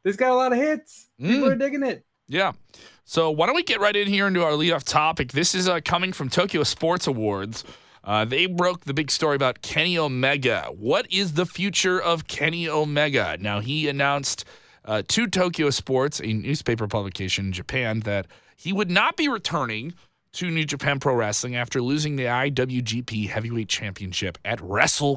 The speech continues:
Speaker 2: Kingdom, and that his future was indeterminate. Now, Tokyo Sports said he will end up in All Elite Wrestling, the group with, uh,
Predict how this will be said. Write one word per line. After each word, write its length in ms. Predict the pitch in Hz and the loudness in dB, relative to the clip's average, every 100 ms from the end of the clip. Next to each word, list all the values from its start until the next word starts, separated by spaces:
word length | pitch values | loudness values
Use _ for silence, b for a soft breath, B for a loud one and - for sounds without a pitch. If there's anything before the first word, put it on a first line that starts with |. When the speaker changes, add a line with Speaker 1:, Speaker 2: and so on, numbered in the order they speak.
| - | 0
Speaker 2:
Kingdom, 480 | - 165 139 - - 85 _ - B B B B | 0 2 2 0 -6 -20 _ -20 B B B B
and 160 | 110 | -2
that 120 | 113 123 | 0 0
his 120 | 113 | -2
future 520 | - 214 - 123 - - | -2 -2 0 0 -2 -6
was 240 | 113 113 - _ | -6 -6 -10 _
indeterminate. 460 | 135 135 135 110 90 | -4 -2 0 -2 -4
Now, 100 | 90 | -4
Tokyo 360 | - 208 202 | -2 -2 0
Sports 360 | 170 - 170 - | -4 -2 -4 0
said 180 | 147 127 | 0 0
he 140 | 147 | -4
will 180 | 147 139 | -6 -2
end 240 | - 131 123 | 0 2 0
up 120 | 127 | 0
in 120 | 107 | -2
All 300 | - 143 247 | 0 2 2
Elite 180 | 208 131 | 0 -2
Wrestling, 420 | 107 95 - 160 | -2 -2 -4 -4
the 80 | 120 | -6
group 260 | 101 - - | -6 -6 -6
with, 280 | 113 - | -8 -6
uh, 160 | 107 | -6